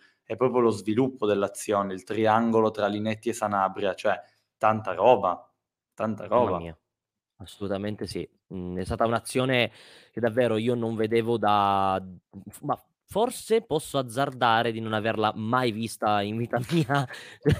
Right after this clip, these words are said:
Speaker 2: nel senso che
Speaker 1: Eh.
Speaker 2: v-, veder giocare così bene... Allora, possiamo dire che il Toro ha avuto dei momenti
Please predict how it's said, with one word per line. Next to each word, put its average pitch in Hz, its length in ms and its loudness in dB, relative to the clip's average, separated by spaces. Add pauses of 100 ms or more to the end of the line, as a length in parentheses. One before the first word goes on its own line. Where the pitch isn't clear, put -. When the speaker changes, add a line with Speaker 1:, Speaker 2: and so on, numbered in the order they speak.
(180)
Speaker 2:
nel 165 140 2
senso 180 320 -2
che 127 200 0
Speaker 1:
Eh. - 460 -6
Speaker 2:
v-, 151 140 0
veder 170 300 2
giocare 185 340 0
così 165 220 -4
bene... 180 220 -2
Allora, 123 360 -2 (380)
possiamo 196 380 -2
dire 214 420 2 (280)
che 131 420 0
il 127 200 -6
Toro 156 400 4
ha 120 160 0
avuto 123 400 -4
dei 120 240 -4
momenti 135 760 -4